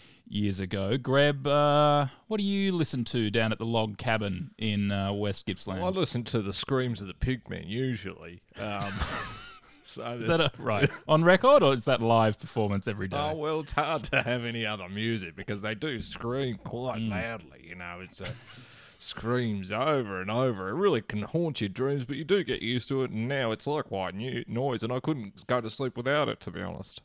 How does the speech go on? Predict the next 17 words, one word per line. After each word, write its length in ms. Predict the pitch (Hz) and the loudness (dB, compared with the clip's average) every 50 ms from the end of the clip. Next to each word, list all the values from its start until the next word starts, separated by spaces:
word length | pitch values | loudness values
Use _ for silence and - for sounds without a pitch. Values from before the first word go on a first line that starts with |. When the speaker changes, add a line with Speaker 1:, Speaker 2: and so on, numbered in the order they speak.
| _ - | _ -2
Speaker 1:
Uh, 240 | 151 151 147 151 156 | 2 4 4 4 4
are 40 | 156 | 4
you 180 | 156 165 170 | 2 4 4
able 220 | 170 175 160 165 147 | 4 4 4 2 0
to 400 | - 156 151 147 143 147 - - | 2 2 4 4 4 2 0 -2
sort 180 | - 160 143 | -2 -2 0
of, 320 | 135 131 123 117 113 - - - | 0 0 -2 -4 -8 -10 -6 -2
um, 160 | 131 127 123 | -2 0 0
differentiate 720 | 120 156 147 - 143 139 139 139 139 - - 139 131 127 | 2 0 0 0 2 0 0 0 0 0 0 0 0 0
between 280 | - 113 - 139 139 135 | -2 -6 -2 0 0 0
the 80 | 123 | 0
screamers, 640 | 117 - - - 139 139 147 160 196 240 214 - - | -2 -4 -4 -4 -2 -2 0 -2 -2 -4 -4 -4 -4
like, 180 | 107 98 - | -4 -4 -4
sort 160 | - - 117 | -6 -6 -4
of 80 | 104 107 | -2 2
individual 400 | 113 113 113 110 117 107 113 104 | 2 2 2 0 -2 0 -2 -2
artists? 680 | - - 104 104 117 151 - - - - - - - - | 0 0 2 2 2 2 0 -2 -4 -6 -6 -10 -10 -10